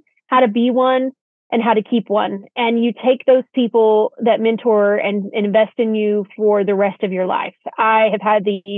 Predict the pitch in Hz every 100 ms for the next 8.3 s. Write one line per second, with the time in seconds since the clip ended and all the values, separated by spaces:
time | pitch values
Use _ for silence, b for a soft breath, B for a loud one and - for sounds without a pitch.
0 | 196 226 220 240 214 208 214 - 214 196
1 | 208 202 196 185 208 202 190 - 220 214
2 | 214 202 196 190 208 196 185 196 190 190
3 | 185 190 - _ _ _ _ - 214 220
4 | 214 214 - - - 254 214 208 240 233
5 | 220 220 214 214 202 202 220 202 208 196
6 | 208 196 190 - 214 202 196 - 226 -
7 | - 220 214 214 - 202 190 190 214 196
8 | 196 202 190